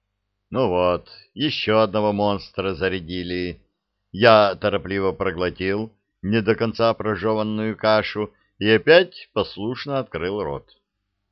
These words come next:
Орудие жахнуло, и почти сразу же вслед за ним спереди от циркумволационной линии послышался грохот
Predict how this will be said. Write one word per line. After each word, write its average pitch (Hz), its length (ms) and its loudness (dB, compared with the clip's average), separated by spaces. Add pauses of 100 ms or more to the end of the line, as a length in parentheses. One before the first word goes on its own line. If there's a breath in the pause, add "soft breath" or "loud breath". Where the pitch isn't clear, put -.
(280)
Орудие 101 800 0
жахнуло, 127 840 0 (560)
и 165 100 -2
почти 151 460 -2
сразу 110 600 2
же 92 280 -4 (360)
вслед 123 440 0
за 110 140 0
ним 113 360 -4
спереди 107 840 -2 (340)
от 107 260 -2 (260)
циркумволационной 101 1500 -2
линии 110 440 -6
послышался 92 720 -6
грохот 95 640 -4